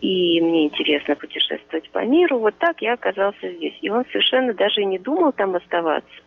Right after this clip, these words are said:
Мысль о том, чтобы поехать в Америку, пришла уже в Японии. И даже более того, он уже когда приехал в Америку, он не смог просто уехать, потому что не было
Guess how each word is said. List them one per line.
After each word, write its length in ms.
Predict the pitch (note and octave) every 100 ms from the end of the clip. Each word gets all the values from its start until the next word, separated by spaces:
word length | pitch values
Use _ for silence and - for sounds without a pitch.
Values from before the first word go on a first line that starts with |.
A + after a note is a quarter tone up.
| _ -
Мысль 320 | B3 D4 G#3+
о 80 | G#3
том, 180 | - C4
чтобы 320 | - A3 G#3+
поехать 460 | A3 A3 A#3 A#3 A3+
в 60 |
Америку, 460 | A3 C4 E4 C#4+ A#3
пришла 520 | - G#3+ - A#3 G#3+
уже 320 | F3+ F3 F3+
в 40 | E3
Японии. 680 | E3 - E3+ E3+ G#3+ D#4+ - -
И 80 | A3
даже 300 | G3+ A3+ A3
более 340 | G3+ B3 F3
того, 540 | E3 E3+ D#3+ D#3 C#3 -
он 160 | F#3 F3+
уже 160 | G3
когда 300 | G3+ G3+ F#3
приехал 500 | - G3 F3+ E3 E3+
в 80 | D#3+
Америку, 640 | F3+ C#4 F4 A3 - G#1+ - _ -
он 360 | A3+ A#3+ A#3 A3+
не 100 | A#3
смог 400 | A3+ A#3 C4+ G#3+
просто 460 | - G3+ F3+ - F#3+
уехать, 580 | F#3 F3 G3 F#3+ - - -
потому 320 | - - E3+
что 180 | - -
не 180 | F#3+ G3+
было 720 | F#3+ G3 G3 G3 F#3+ F#3 -